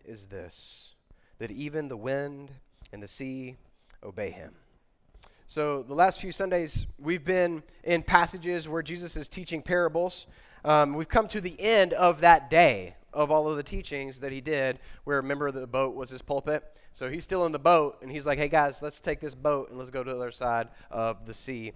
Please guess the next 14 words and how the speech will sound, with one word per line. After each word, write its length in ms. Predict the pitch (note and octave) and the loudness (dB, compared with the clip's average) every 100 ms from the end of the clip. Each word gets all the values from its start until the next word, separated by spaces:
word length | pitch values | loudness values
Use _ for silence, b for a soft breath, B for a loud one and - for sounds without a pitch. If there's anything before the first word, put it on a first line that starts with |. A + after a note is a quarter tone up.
| B B - | B B -12
of 120 | G#2+ | 0
Galilee." 520 | C3 B2+ B2 G#2+ F2+ - B B B - | 4 4 4 -4 -8 -14 B B B -8
And 100 | D3+ | 0
so, 320 | F#3+ F3 D3+ - _ _ _ _ - - | 6 6 4 -4 _ _ _ _ -20 -4
um, 400 | - - D3+ B2+ C3+ | 6 8 8 4 -4
the 100 | D3+ | -2
day 360 | E3+ F3 F3+ | 4 6 6
is 120 | E3+ | 0
drawing 340 | C3+ E3 E3 D#3+ | -6 -2 -2 -2
to 140 | D#3 | -6
a 60 | B2+ | -8
close. 680 | - D3 D#3 E3+ F3+ F#3 C3+ | -6 -2 0 2 0 -2 -6
It's 240 | A#2 - | -12 -10
evening. 640 | C#3 E3 F3 F3+ F#3 F3+ | -10 -8 -8 -6 -4 -6